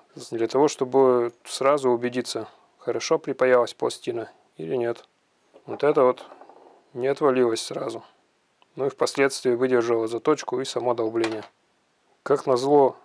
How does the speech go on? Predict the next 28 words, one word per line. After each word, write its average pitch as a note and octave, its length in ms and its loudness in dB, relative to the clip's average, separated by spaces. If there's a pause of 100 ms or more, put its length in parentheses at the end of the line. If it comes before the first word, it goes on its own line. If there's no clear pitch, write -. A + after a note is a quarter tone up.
(260)
для - 160 2
того, C3+ 260 4
чтобы A#2+ 440 0 (160)
затачивать B2 720 0 (240)
резец, B2+ 580 0 (420)
не C3 200 2
было A#2+ 240 4
ни A#2+ 140 0
одной B2+ 440 0 (160)
шестеренки C3 760 0 (540)
с - 140 -10
модулем B2 380 2
полтора. A#2 500 2 (880)
Есть C#3+ 440 -2 (200)
модуль C3+ 360 2 (120)
один, A#2+ 400 0 (840)
есть D3 280 -2
модуль C3+ 360 4
один C#3 240 0
двадцать B2+ 320 0
пять, - 420 -2 (100)
как - 180 -16
на A#2+ 100 -6
Т B2 100 -4
В A#2+ 160 4
шке, A2+ 280 -10 (760)
есть D3+ 260 0
модуль C#3+ 440 2